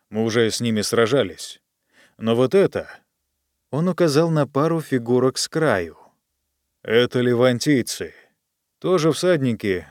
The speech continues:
но их не сравнить с тем же числом челтейских конников». «Каждый из них на голову выше любого из нас», сказал генерал Дзикуку.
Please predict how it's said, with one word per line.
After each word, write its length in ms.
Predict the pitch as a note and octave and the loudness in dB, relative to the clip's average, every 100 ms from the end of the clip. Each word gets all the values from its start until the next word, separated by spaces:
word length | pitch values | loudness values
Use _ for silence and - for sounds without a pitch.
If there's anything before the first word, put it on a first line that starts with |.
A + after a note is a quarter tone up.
| _ - | _ -8
но 180 | G#2+ A#2+ | 0 2
их 160 | - | 2
не 160 | C#3 B2 | 0 -2
сравнить 560 | C3 B2+ B2+ D3+ B2 | 2 2 2 2 0
с 100 | - | -2
тем 240 | - A2+ G#2+ | -2 0 0
же 100 | G2+ | -2
числом 560 | - G#2 B2 C3+ A#2 | -2 -2 0 2 2
челтейских 720 | G2+ G#2+ G2 A#2 G#2 - G#2 - | 0 -2 -2 -2 -2 -4 -10 -2
конников». 840 | C#3 A#2 F#2+ F2 - - - _ _ _ _ _ _ _ _ - C#3 | 2 2 0 -8 -12 -12 -16 _ _ _ _ _ _ _ _ -8 -6
«Каждый 680 | B2+ C3 D3+ B2 A#2 C3+ B2+ | 0 4 4 4 2 4 4
из 140 | A2+ A#2+ | 2 2
них 400 | D3 C#3 A2+ A#2+ | 4 2 0 0
на 200 | A#2 A#2+ | 0 2
голову 540 | A#2 C#3 B2 A#2+ B2+ | 4 4 4 2 2
выше 380 | A#2 C3+ - B2+ | 4 2 2 0
любого 640 | A#2+ A2+ B2+ A#2 A2 A#2+ | 0 2 4 4 2 0
из 100 | G#2 | 0
нас», 640 | A#2+ A2 F2+ - - - _ _ _ _ _ | 0 0 -2 -8 -10 -12 _ _ _ _ _
сказал 480 | - - A2+ G#2+ A#2+ | -14 -2 0 2 2
генерал 480 | A2 A2 A2 A2 G#2+ | 2 0 2 2 0
Дзикуку. 800 | F#2 G2+ - C#3 D3 D#3+ E3 | -4 -8 -2 -2 -2 -2 -2